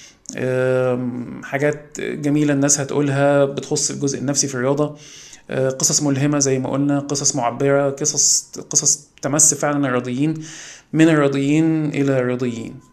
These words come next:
أم، وفعلًا ممكن، ممكن ما يفهمهاش غير الرياضيين فعلًا. أم، وممكن يفهمها ناس عادية طبعًا، أه، ناس في أشغالها، ناس في مشاكلها اليومية، ناس في مشاكلها العائلية أو الشخصية أو الدراسية. ليه؟ لأن الرياضة،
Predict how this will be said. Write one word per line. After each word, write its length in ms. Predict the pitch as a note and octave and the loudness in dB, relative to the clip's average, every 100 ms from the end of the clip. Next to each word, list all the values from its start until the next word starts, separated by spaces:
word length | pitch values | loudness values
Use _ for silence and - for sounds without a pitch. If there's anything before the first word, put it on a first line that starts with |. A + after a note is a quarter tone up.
| - | -8
أم، 920 | B2 B2 B2 A#2+ A#2 A2+ - - - - | -2 0 0 -2 -4 -6 -8 -12 -14 -10
وفعلًا 540 | A#2+ A#2+ C#3 - F3 | -10 -8 -6 2 4
ممكن، 460 | E3 F3 - D#3+ D3+ - - G3 | 4 2 2 0 -2 -10 -12 -8
ممكن 200 | E3 D#3+ | -4 0
ما 60 | D3 | 0
يفهمهاش 380 | C#3+ C3+ D#3 C#3+ | 0 0 0 0
غير 80 | A#2+ | -2
الرياضيين 360 | A#2+ A#2+ A#2+ | -4 -4 -6
فعلًا. 260 | C3+ A2+ - - - - - - - - - | -6 -8 -10 -20 -20 -20 -20 -18 -20 -12 -4
أم، 960 | B2 B2+ B2 A#2+ A#2 A2 B2+ A#2+ C2+ - | 0 2 2 0 0 -2 -4 -6 -6 0
وممكن 260 | F#3+ A3+ G#3+ | 0 2 0
يفهمها 220 | G#3 G#3 | 2 6
ناس 160 | G3+ | 6
عادية 180 | G3 G3+ | 6 4
طبعًا، 380 | G3 E3 B2 C#3+ - | 4 2 -2 -8 -8
أه، 440 | B2+ B2+ B2 A#2+ A#2+ | -6 -2 0 0 0
ناس 200 | C#3 C3+ | 0 0
في 100 | C3 | -2
أشغالها، 640 | B2+ C3 D3+ C#3+ D3 C#3+ | -2 0 2 2 0 0
ناس 220 | C#3 C3+ | 2 2
في 80 | B2 | 2
مشاكلها 380 | A#2 - C#3+ C3+ | -4 -4 -4 -2
اليومية، 520 | B2+ A2+ B2 D3 C#3+ | -2 -2 0 0 0
ناس 180 | C#3 C#3 | 0 -4
في 80 | B2+ | -6
مشاكلها 320 | - C#3+ C#3 | -10 -6 -6
العائلية 540 | A#2 A2+ C#3 C#3+ C#3+ C#3+ - - | -4 -4 -2 -2 -2 -6 -18 -12
أو 60 | A#2 | -4
الشخصية 580 | A2+ B2 - D#3 D#3 D#3 - - - | -2 -2 0 0 0 -4 -12 -12 -4
أو 80 | C#3 | -2
الدراسية. 520 | C3+ B2 D#3+ E3+ F3 - - - - | 0 0 0 0 -2 -10 -18 -16 0
ليه؟ 180 | D#3+ G#3 | 4 6
لأن 300 | G3 D#3 D#3 | 6 4 4
الرياضة، 680 | D3 E3 F#3+ G3+ G3+ - | 6 6 8 6 4 0